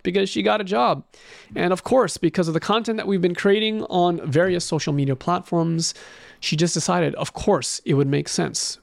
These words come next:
moving to a new place. And I've been following these guys online for a while. I'm gonna join their church. It happens all the time. I've had dozens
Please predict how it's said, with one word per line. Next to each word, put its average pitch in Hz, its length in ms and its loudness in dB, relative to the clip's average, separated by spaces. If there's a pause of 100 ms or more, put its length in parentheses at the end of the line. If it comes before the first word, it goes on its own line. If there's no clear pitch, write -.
moving 131 300 2
to 147 120 0
a 139 60 4
new 143 160 2
place. 190 560 -2 (540)
And 131 100 0
I've 123 80 -2
been 123 140 -2
following 190 320 2
these 202 200 0
guys 208 320 2
online 208 400 2
for 202 140 0
a 185 60 2
while. 208 420 2 (120)
I'm 180 120 0
gonna 240 200 0
join 269 460 2
their - 220 2
church. - 540 -6 (180)
It 226 80 0
happens 262 240 2
all 285 80 6
the 285 80 -10
time. 254 280 -2 (160)
I've 185 180 0
had 170 400 -2
dozens 202 680 0